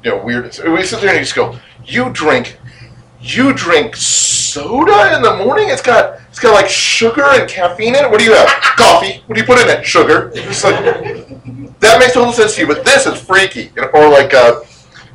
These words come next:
my mom used to make chocolate chip pancakes, and then we'd put chocolate syrup on it. And people go, "That's insane! Put maple syrup on it!" You go,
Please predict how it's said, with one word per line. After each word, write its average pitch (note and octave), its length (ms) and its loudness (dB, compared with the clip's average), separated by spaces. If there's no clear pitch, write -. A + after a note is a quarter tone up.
my C#3 120 0
mom C#3 200 4
used C3+ 140 -6
to B2+ 40 -6
make A#2 120 -2
chocolate B2 300 -2
chip - 180 -8
pancakes, - 680 -6
and A2+ 140 -8
then A2 160 -8
we'd G#2+ 160 -12
put A2 280 -4
chocolate - 340 -6
syrup A#3 300 0
on - 180 -6
it. - 60 -20
And C3 100 -8
people - 220 -8
go, - 300 2
"That's D4+ 220 6
insane! E4+ 1200 2
Put - 160 2
maple D#4 580 4
syrup F#3+ 480 4
on D3 280 4
it!" - 40 -6
You E3+ 60 -6
go, G#3 380 -4